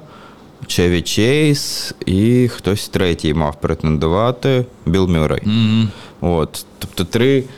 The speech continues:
Speaker 1: варіанти розглядали режисери
Speaker 2: Мгм.
Speaker 1: до того, як утвердити, е, Тома Хенкса.
Speaker 2: Мгм.
Speaker 1: М, ду-, дуже важко собі, чесно, уявити. Ну, звичайно, в будь-якому фільмі важко
Speaker 2: Ну,
Speaker 1: уявити
Speaker 2: так.
Speaker 1: собі фільм з іншим актором.
Speaker 2: Тим паче,
Speaker 1: Але
Speaker 2: коли він таким хорошим виходить.
Speaker 1: Да, але от,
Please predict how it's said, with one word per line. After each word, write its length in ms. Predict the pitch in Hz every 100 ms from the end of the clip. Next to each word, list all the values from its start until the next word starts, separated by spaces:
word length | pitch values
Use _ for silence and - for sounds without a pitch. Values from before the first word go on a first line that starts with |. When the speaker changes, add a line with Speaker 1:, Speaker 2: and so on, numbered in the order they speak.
| -
Speaker 1:
варіанти 520 | - 90 101 147 151 104
розглядали 600 | 95 98 98 101 101 92
режисери 540 | 92 92 90 127 151
Speaker 2:
Мгм. 80 | 95
Speaker 1:
до 80 | 90
того, 220 | 110 113
як 180 | 92 92
утвердити, 800 | 92 95 110 117 98 - 95 90 82 - - - - - - - 98
е, 960 | 87 90 90 90 87 87 90 87 90
Тома 280 | 87 82 85
Хенкса. 340 | 87 76 80 95
Speaker 2:
Мгм. 240 | 90 85 85 - - - - -
Speaker 1:
М, 320 | 82 87 87
ду-, 160 | 85 101
дуже 260 | 95 120 120
важко 340 | 104 95 -
собі, 200 | - 78
чесно, 340 | - 82 - 80
уявити. 340 | 92 135 220
Ну, 60 | 175
звичайно, 480 | 87 87 95 82
в 40 | 76
будь-якому 420 | 104 92 78 80
фільмі 280 | 78 82 80
важко 320 | 78 - -
Speaker 2:
Ну, 60 | 78
Speaker 1:
уявити 180 | 80
Speaker 2:
так. 100 | 85
Speaker 1:
собі 200 | 71 73
фільм 260 | 78 87 76
з 60 | 82
іншим 300 | 78 - 85
актором. 440 | - 143 127 85 - - - -
Speaker 2:
Тим 120 | 98
паче, 160 | 90 80
Speaker 1:
Але 80 | 85
Speaker 2:
коли 240 | 87 82
він 260 | 82 80 80 82
таким 300 | 82 - 85
хорошим 440 | - 82 80 - 80
виходить. 320 | 85 - 87
Speaker 1:
Да, 280 | 82 76 69
але 360 | 67 101 123 117
от, 200 | 87